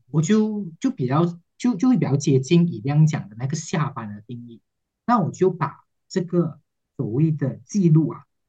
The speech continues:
Speaker 1: 就锁在我自己的这个log里面。
Speaker 2: 嗯。嗯。
Speaker 1: 那就等同于我就暂时把这个东西放在这边，我回到家了，那我就会退下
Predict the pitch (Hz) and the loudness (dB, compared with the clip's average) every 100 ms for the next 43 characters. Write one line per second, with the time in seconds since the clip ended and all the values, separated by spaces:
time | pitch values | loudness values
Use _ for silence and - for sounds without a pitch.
0 | _ _ 240 247 135 120 175 165 131 - | _ _ -6 -4 -6 -4 0 0 -2 -4
1 | 156 151 - 208 - 139 131 120 - _ | -6 -6 -8 -12 -14 -8 -6 -6 -8 _
2 | 135 113 98 104 104 - _ - 135 123 | -6 -6 -8 -12 -14 -18 _ -16 -10 -2
3 | 190 202 202 - 98 - 131 123 131 110 | 0 0 -2 -4 -6 -10 -8 -6 -6 -6
4 | 101 - 233 196 - 127 101 - 147 127 | -6 -4 -2 -2 -2 -8 -8 -6 -6 -6
5 | 110 - - 127 117 127 123 101 104 _ | -10 -12 -10 -10 -8 -10 -10 -12 -14 _
6 | _ _ _ _ 127 - - 113 117 180 | _ _ _ _ -10 -8 -6 -4 0 0
7 | 170 147 131 131 - _ _ _ _ - | 2 2 0 -2 -8 _ _ _ _ -2
8 | 175 175 131 151 151 - 156 135 - 151 | 2 2 2 4 4 4 -2 -2 -4 -6
9 | - | -6